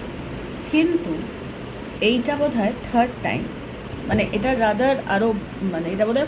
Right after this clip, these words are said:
ফোর্থ টাইম মনে হয়। গত দুদিন আগের কথা বলছি, মাঝখানে আমার সঙ্গে আবার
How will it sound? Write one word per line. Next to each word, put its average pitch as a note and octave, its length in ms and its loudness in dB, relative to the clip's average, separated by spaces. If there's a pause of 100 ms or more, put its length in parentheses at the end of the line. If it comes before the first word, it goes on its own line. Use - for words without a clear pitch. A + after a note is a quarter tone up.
ফোর্থ B3 360 2
টাইম C4+ 200 4 (340)
মনে D#3 180 0
হয়। F3 200 -2 (1400)
গত A#3+ 520 4 (600)
দুদিন A#3 340 2
আগের A3 320 2
কথা G3+ 300 0
বলছি, F3+ 420 -4 (800)
মাঝখানে A3+ 480 2
আমার G#3+ 200 0
সঙ্গে G3+ 400 0
আবার F#3+ 340 4